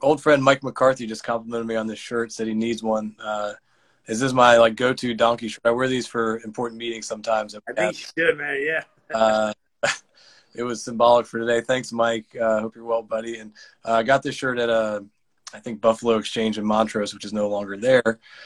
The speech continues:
Speaker 1: Um, but, man, um, speaking of some of these other collaborations, um, you've done murals at Shipley Donuts. Um, you've got,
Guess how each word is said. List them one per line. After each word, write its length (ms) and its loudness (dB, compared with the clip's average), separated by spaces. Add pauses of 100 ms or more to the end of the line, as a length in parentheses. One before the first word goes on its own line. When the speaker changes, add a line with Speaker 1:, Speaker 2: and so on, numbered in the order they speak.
(180)
Speaker 1:
Um, 440 6 (380)
but, 320 6
man, 480 -2
um, 440 -4 (100)
speaking 420 -8
of 180 -6 (140)
some 200 -12
of 40 -6
these 100 -6
other 180 -2
collaborations, 1080 -6
um, 280 -4 (320)
you've 120 -6
done 160 6
murals 400 2
at 80 -12
Shipley 340 -8
Donuts. 640 -2 (420)
Um, 640 0
you've 240 -10
got, 360 4